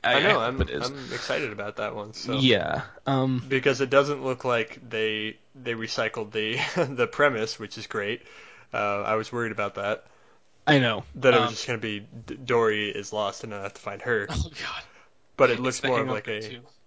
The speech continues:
Speaker 1: The
Speaker 2: more of a
Speaker 1: Hangover.
Speaker 2: metaphorical finding of Dory. <laughs>
Speaker 1: Yeah, which, which I'm very fascinated in, c-, 'cause Dory is a great character. Um,
Speaker 2: Then all the way in two thousand nineteen, there's The Incredibles two, so
Speaker 1: So,
Speaker 2: uh,
Speaker 1: you know, just don't die before then.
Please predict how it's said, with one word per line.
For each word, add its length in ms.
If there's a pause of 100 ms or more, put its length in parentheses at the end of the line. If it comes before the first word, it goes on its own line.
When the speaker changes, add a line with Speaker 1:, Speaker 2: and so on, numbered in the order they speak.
(220)
Speaker 1:
The 60 (100)
Speaker 2:
more 100
of 80
a 40
Speaker 1:
Hangover. 20
Speaker 2:
metaphorical 560
finding 440
of 100
Dory. 340 (320)
<laughs> 100 (460)
Speaker 1:
Yeah, 280
which, 320
which 340
I'm 460
very 340
fascinated 480
in, 140 (240)
c-, 80
'cause 240
Dory 340
is 120
a 60
great 280
character. 560 (100)
Um, 400 (380)
Speaker 2:
Then 100
all 120
the 40
way 120
in 80
two 120
thousand 320
nineteen, 560
there's 220
The 120
Incredibles 460
two, 240
so 300 (400)
Speaker 1:
So, 260
Speaker 2:
uh, 40
Speaker 1:
you 140
know, 160
just 220
don't 220
die 180
before 380
then. 260